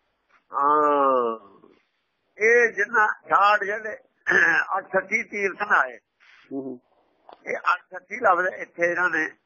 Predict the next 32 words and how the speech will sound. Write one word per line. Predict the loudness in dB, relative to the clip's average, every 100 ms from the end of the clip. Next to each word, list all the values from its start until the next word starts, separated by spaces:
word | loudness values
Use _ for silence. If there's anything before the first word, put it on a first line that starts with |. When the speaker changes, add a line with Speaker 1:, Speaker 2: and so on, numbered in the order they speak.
| -6
Speaker 1:
ਇੱਥੇ | -6 -2 -2 -2
ਅਠਾਹਠ | -8 -20 _ _ _ _ -14 -4 -2 -2
ਤੀਰਥ, | -8 -14 -16 -18 _ _ _ _ _ _ _ _ _ _ _ -20 _ -6
ਇੱਥੇ | -6 0 2
ਲਫ਼ਜ਼ | 2 0
ਬਦਲਿਆ | -2 -4 -4 -2 -2
ਇਹਨਾਂ | -2 -4
ਨੇ। | -4 -12 _ _ -12
Speaker 2:
ਹੂੰ | -12
ਹੂੰ। | -12 -18 _ _ _
Speaker 1:
ਇਹ | -14 -8 -6
ਇੱਥੇ | -2 -2 -2
ਅਠਸੱਠੀ | -6 -16 -14 -14
ਨਹੀਂ | -12 -14
ਸੀ | -12
ਚਾਹੀਦਾ। | -10 -10 -10 -12 -14 _ _ _ _ -14
Speaker 2:
ਹੂੰ | -14
ਹੂੰ। | -16 -20 _ _ _ _ _ _ _
Speaker 1:
ਕਿਸੇ | -6 -6
ਵੇਲੇ | -6 -8 -8 -6
ਇੱਥੇ | -10 -4 0
ਗਲਤੀ | 0 0 -6 -8
ਹੋਈ | -6 -8
ਹੈ, | -12 -8
ਇਹ | -4 2
ਬਾਹਰਲੇ | 4 4 2 -2
ਠਾਠ | -2 -4
ਤੀਰਥ | -8 _ _ _ -20
ਨੇ। | _ _ _ _ -10
Speaker 2:
ਅੱਛਾ | -8 -10
ਜੀ। | -12 -14 _ _ _ _ _ _ _ _ _ _ _ _ _ _ _
Speaker 1:
ਹਾਂ। | -18